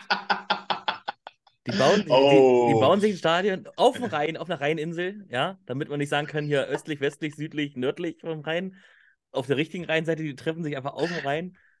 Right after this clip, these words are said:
Speaker 2: und bauen dann zusammen ein Stadion. Vielleicht, denkt mal drüber nach. Denkt einfach mal drüber nach. Äh,
Speaker 1: Ja.
Speaker 2: man muss nicht in Düsseldorf oder
Speaker 1: Aber
Speaker 2: Duisburg spielen, man kann auch in, ich weiß nicht, wie die Orte da heißen dazwischen, ähm, irgendwelche kleinen Dörfchen wahrscheinlich. Die würden sich wahrscheinlich über ein großes Stadion freuen und dann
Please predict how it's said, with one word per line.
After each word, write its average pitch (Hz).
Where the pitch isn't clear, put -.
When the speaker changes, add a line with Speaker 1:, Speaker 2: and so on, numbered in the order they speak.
Speaker 2:
und 127
bauen 143
dann 185
zusammen 160
ein 143
Stadion. 151
Vielleicht, 151
denkt 208
mal 285
drüber 262
nach. 110
Denkt 202
einfach 180
mal 175
drüber 147
nach. 131
Äh, -
Speaker 1:
Ja. 120
Speaker 2:
man 120
muss 170
nicht 170
in 156
Düsseldorf 151
oder 131
Speaker 1:
Aber -
Speaker 2:
Duisburg 110
spielen, 143
man 127
kann 147
auch 143
in, 139
ich 104
weiß 143
nicht, 127
wie 127
die 120
Orte 123
da 123
heißen 127
dazwischen, 139
ähm, 123
irgendwelche 131
kleinen 135
Dörfchen 143
wahrscheinlich. 135
Die 156
würden 185
sich 190
wahrscheinlich 165
über 156
ein 131
großes 156
Stadion 143
freuen 165
und 139
dann 143